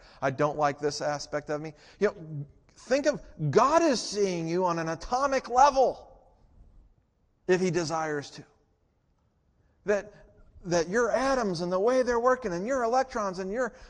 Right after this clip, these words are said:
protons and your neutrons are uniquely yours compared to somebody else's. Your D N A as it's put together,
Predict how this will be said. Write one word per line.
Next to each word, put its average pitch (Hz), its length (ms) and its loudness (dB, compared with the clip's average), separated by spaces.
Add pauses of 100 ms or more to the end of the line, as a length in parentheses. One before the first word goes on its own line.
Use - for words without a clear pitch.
(120)
protons 247 560 4
and 202 100 0
your 247 140 0
neutrons 226 560 -2
are 185 120 0
uniquely 220 840 0
yours 254 640 2
compared 247 420 2
to 220 60 -6
somebody 240 400 0
else's. 233 540 -4 (760)
Your 208 120 0
D 262 260 -2
N 247 120 2
A 247 220 2
as 202 120 4
it's 196 140 -8
put - 260 -4
together, 240 560 -2